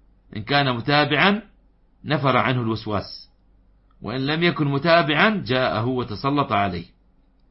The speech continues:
هذا القسم الأول المتساهلون في الاتباع. هناك قسم آخر المتشددون في الاتباع،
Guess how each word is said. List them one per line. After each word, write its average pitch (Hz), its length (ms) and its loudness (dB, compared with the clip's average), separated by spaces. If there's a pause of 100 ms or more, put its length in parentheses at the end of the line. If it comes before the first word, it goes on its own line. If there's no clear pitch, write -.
(300)
هذا 143 200 0
القسم 131 300 -6
الأول 127 460 0 (540)
المتساهلون 131 800 2
في 165 80 -2
الاتباع. 147 640 2 (480)
هناك 180 240 4
قسم 175 440 -4
آخر 220 520 4
المتشددون 156 1000 0 (920)
في 123 80 -4
الاتباع، 139 760 4